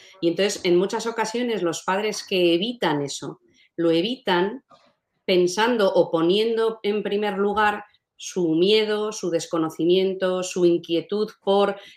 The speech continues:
que si lo identifican le van a poner una, y vuelvo a poner comillitas, una etiqueta, o le van a después hacer diferente, van a acusar más con el resto de sus compañeros la diferencia.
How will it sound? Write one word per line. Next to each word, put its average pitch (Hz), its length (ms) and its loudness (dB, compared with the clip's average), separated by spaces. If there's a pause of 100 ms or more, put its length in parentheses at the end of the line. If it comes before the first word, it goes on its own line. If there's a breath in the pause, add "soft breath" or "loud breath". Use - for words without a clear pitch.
que 196 120 4
si 196 460 -2
lo 180 340 4
identifican 180 880 -2
le 180 160 4
van 165 200 0
a 160 100 -2
poner 165 420 0 (120)
una, 160 420 -2 (500)
y 156 60 -2
vuelvo 160 220 0
a 156 60 -2
poner 160 220 -2
comillitas, 151 640 -4
una 156 240 -2
etiqueta, 180 720 -2 (300 loud breath)
o 185 520 4
le 175 180 4
van 170 400 4
a 160 360 2 (240)
después 175 720 2
hacer 170 280 -2
diferente, 175 840 2
van 190 220 2
a 185 60 6
acusar 180 540 0
más 180 300 4
con 165 140 -2
el 165 80 0
resto 170 260 -2
de 165 100 2
sus 160 200 -8
compañeros 156 640 -2
la 151 120 -2
diferencia. 165 840 0